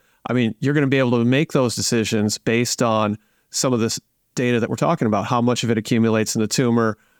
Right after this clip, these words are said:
how to, how much goes through the kidneys and the liver and the bone marrow, et cetera, what, what adjustments to the dose. But it sounds like you're gonna get, um, pretty good clarity, uh, on your product profile early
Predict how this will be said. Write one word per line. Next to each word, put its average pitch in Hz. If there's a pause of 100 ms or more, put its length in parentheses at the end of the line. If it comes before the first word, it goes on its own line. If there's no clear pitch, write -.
how 110
to, 117
how 120
much 117
goes 117
through 113
the 110
kidneys 113
and 107
the 104
liver 110
and 107
the 107
bone 110
marrow, 110
et -
cetera, 117 (400)
what, 117
what 107
adjustments 110
to -
the 107
dose. 107 (220)
But -
it -
sounds 202
like 151
you're 180
gonna 180
get, 139 (400)
um, 117 (1300)
pretty 220
good 247
clarity, 185 (380)
uh, 127
on 131
your 127
product 151
profile 104 (220)
early 131